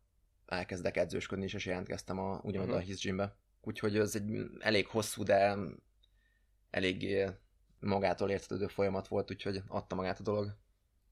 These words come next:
Speaker 2: Hát nálam is hasonlóan ki-, ö, nézett ki igazából mi is, ahogy elkezdtük a,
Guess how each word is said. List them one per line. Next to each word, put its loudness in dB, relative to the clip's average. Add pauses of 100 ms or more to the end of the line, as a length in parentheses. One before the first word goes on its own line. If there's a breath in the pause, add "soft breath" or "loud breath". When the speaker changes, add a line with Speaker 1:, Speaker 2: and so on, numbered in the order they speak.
(560)
Speaker 2:
Hát -2
nálam 4
is -4
hasonlóan 0
ki-, -12
ö, 6
nézett -2
ki -4
igazából -2
mi -2
is, -6
ahogy -2
elkezdtük -4
a, 0